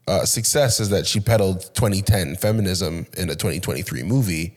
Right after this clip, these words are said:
and got everybody to be happy about it. Because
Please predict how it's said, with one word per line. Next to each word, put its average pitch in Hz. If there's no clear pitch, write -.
and 104
got 95
everybody 87
to 76
be 64
happy -
about -
it. -
Because 127